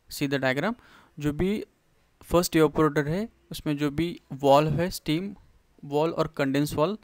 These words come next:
now we open। इसका मतलब हम अब स्टीम इंट्रोड्यूस करेंगे in first evaporator। The steam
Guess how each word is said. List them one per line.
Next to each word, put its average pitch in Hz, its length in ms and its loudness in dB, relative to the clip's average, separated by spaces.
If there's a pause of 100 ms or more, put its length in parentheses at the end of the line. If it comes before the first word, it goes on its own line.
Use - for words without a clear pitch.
(300)
now 185 220 0 (440)
we 170 80 -4 (120)
open। 160 320 0 (320)
इसका 151 240 -4
मतलब 170 440 -2 (100)
हम 147 160 0
अब 170 100 0
स्टीम 196 360 -4 (120)
इंट्रोड्यूस 143 460 -2
करेंगे 147 560 -4
in 175 100 -4
first 202 320 -2
evaporator। 123 580 -2 (1200)
The - 120 -4
steam 240 200 2